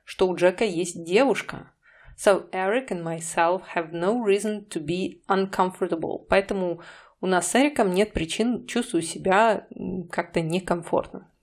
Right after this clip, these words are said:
Итак, Eric and myself. Решила здесь употребить довольно редкий вариант myself, но в то же время он встречался. Чаще встретится вам вариант Eric and I, но вариант Eric and myself, ну, то есть если я ссылаюсь на себя –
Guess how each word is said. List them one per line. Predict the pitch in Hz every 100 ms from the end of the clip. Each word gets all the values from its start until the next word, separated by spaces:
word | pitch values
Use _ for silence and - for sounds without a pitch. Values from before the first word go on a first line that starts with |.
| 233
Итак, | 190 139 - - - - -
Eric | 226 269 262
and | 208
myself. | 190 190 - 170 160 -
Решила | 190 - 226
здесь | 196 185 -
употребить | 170 190 185 175 190 175
довольно | 190 247 226 196
редкий | 214 170 -
вариант | 156 160 160 160
myself, | 175 180 185 - 320 330 -
но | 320
в | 311
то | 254
же | 262
время | 247 233 254
он | 214 190
встречался. | - 175 175 180 151 - -
Чаще | - 226 311 -
встретится | 196 - 190 196 180 - 170 160 156
вам | 151 156 147 160
вариант | 160 151 147 147
Eric | 180 170 165
and | 165 156
I, | 156 156 190 262 - - -
но | - 254
вариант | 254 185 170 156 -
Eric | 185 190 175 156 -
and | 185
myself, | 214 277 294 - 202 196 262 294
ну, | 269
то | 180
есть | 160 -
если | 175 165 160 175
я | 170 165
ссылаюсь | - - 185 170 160 160
на | 185 190
себя – | 175 - 160 185 247